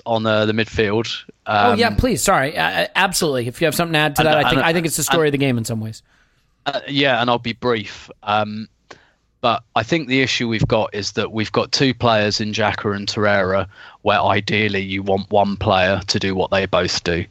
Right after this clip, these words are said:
Speaker 2: Mm.
Speaker 1: I think that's the problem. Look at Manchester City. They had Fernandinho, and then they've got De Sil-, they've got, um, Silva and De Bruyne.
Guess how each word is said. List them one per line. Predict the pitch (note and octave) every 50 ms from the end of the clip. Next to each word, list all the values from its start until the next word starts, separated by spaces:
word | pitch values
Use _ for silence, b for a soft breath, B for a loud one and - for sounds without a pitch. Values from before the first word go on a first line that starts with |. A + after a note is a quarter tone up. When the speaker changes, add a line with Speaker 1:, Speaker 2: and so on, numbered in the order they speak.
| - -
Speaker 2:
Mm. | D#3 D3+ C#3+ C3 A#2 A2+
Speaker 1:
I | A#2 A2+
think | - - B2 G#2+ F#2
that's | A2 A2 A#2 - -
the | - -
problem. | - - G#2+ G2 G2+ - G2+ F#2+ F#2 F#2+ G2 F#2+
Look | A#2 A2+ A2 -
at | C3+ C3
Manchester | C3+ B2+ A#2 - - B2 - - - A2
City. | - - A2 - - - G2+ F#2+ F#2+ F#2 - _ -
They | - G2+ F#2+
had | G#2 A2+ -
Fernandinho, | - - A#2+ A2+ A2+ A2 A2 G#2 - A#2 A#2 A2 G#2+ G2 F#2+ G#2 A2+ A#2+ B2 A#2+ B B B B
and | - G#2 G#2+
then | G#2+ G#2
they've | G#2+ G#2 -
got | - A#2+ -
De | - A2
Sil-, | - - - - D2+
they've | G#2+ G#2 G2+ G2+ G2+
got, | A#2+ G#2+ - G#2
um, | G#2 G#2 G#2 G2
Silva | - - A#2+ A2 G#2 F#2+ G#2
and | G#2 G2+ F#2+
De | A2
Bruyne. | - - G#2 F#2+ F#2 F#2 F#2 F#2